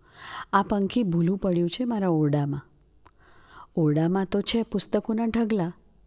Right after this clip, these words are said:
ભેજભરી દિવાલો. ઉડવા જાય છે ને દિવાલો પર અથડાય છે. હું ઊભો થઈ હળવે રહી પંખો બંધ કરું છું. અહીં તહીં અથડાતું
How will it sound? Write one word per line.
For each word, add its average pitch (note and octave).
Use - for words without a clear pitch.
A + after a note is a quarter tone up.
ભેજભરી F#3
દિવાલો. D#3+
ઉડવા G3
જાય G#3
છે G#3+
ને F#3+
દિવાલો F3
પર G3+
અથડાય D3
છે. -
હું A3+
ઊભો G3
થઈ F#3+
હળવે F#3
રહી F#3+
પંખો F3+
બંધ D3
કરું C#3
છું. -
અહીં A#3
તહીં C4+
અથડાતું G3